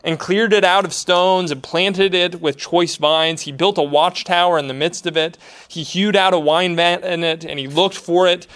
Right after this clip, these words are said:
to yield grapes, but it yielded wild grapes." "And now, O inhabitants of Jerusalem and men of Judah, judge between me and my vineyard.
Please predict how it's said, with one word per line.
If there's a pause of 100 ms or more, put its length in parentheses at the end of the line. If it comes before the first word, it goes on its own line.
(180)
to
yield
grapes, (440)
but
it
yielded (580)
wild
grapes." (1160)
"And
now,
O
inhabitants
of
Jerusalem
and
men
of
Judah,
judge
between
me
and
my
vineyard.